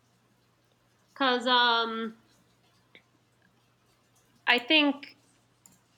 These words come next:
Thorkel, why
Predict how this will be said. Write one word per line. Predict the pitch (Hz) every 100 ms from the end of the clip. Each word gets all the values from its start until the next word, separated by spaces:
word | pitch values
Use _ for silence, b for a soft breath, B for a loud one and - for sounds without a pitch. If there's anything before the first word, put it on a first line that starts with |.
| _ _ _ _ _ _ _ _ _ _ -
Thorkel, | 277 269 262 269 262 247 247 233 - _ _ b
why | 285 415